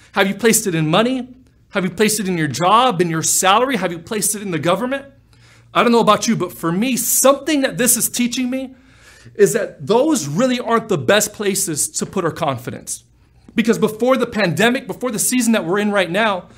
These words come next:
I had confidence in my career. I thought my career would sustain me, that things would be okay. And now I'm looking around at the world and I see that thousands of people are losing their jobs. I thought that my salary would sustain me, but now I'm looking that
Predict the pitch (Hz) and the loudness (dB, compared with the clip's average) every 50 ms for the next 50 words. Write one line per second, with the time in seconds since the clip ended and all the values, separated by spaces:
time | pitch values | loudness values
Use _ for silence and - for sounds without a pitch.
0 | - - - - - 180 185 226 214 - - 208 254 311 320 320 - 262 214 175 | -20 -20 -20 -10 -6 -2 -2 -2 -2 -2 -2 2 2 2 2 2 0 -2 -2 -2
1 | - 208 180 170 170 151 - - - 151 139 131 123 110 - - - _ _ _ | -2 -4 -2 0 -2 -2 -2 -4 -8 -6 -4 -4 -6 -6 -8 -14 -20 _ _ _
2 | _ _ _ _ _ _ - - - 285 254 226 233 226 226 - 233 233 247 247 | _ _ _ _ _ _ -6 0 2 2 4 4 4 2 2 -2 -2 -2 0 0
3 | 233 220 214 220 - 226 190 - - - 240 254 294 302 269 233 196 170 175 190 | 0 0 -2 -2 -2 -4 -4 -4 -2 0 2 2 2 2 2 2 2 0 -2 -2
4 | 190 - - 240 254 294 285 202 160 214 185 156 - 202 202 196 190 190 - - | -6 -6 -4 -2 2 2 2 2 2 0 -2 0 -2 0 2 2 0 0 -2 0
5 | 269 262 240 202 - - - - - - - - 196 226 226 220 190 185 233 285 | 2 2 2 2 0 -4 -10 -20 -20 -14 -6 -2 0 2 4 4 4 2 2 0
6 | 277 269 247 240 220 214 233 254 240 226 - - 202 185 220 247 254 185 214 214 | 0 0 0 0 2 2 2 2 0 0 0 0 2 4 4 4 4 4 2 0
7 | 226 214 - - 240 233 214 208 - - - 220 214 247 269 240 208 220 185 - | 0 0 0 0 -2 -2 -2 -4 -6 -4 0 2 4 6 6 6 4 2 -2 -2
8 | - 247 262 247 254 226 202 196 196 220 233 202 226 202 196 190 175 156 196 214 | -2 0 -2 0 0 0 2 2 2 2 2 0 0 -2 -2 -2 -2 0 0 0
9 | 208 185 - - - - - - _ _ _ _ _ _ _ _ _ - - - | 0 0 -4 -6 -12 -16 -16 -16 _ _ _ _ _ _ _ _ _ -20 -20 -12
10 | - - - - 262 247 247 247 233 214 208 190 - - - - 220 233 277 294 | -2 0 2 2 2 2 2 2 2 2 4 4 4 2 4 4 4 4 4 4
11 | 285 254 220 208 190 220 214 - - 220 - - - - 247 254 285 254 220 208 | 2 2 0 0 0 -2 -4 -4 -6 -6 -6 -6 -4 0 0 0 2 2 0 0
12 | 196 151 165 208 214 226 254 262 247 220 214 180 - - 226 220 202 196 - - | -2 -2 0 0 0 2 2 4 4 4 4 2 0 0 0 0 0 0 -4 -6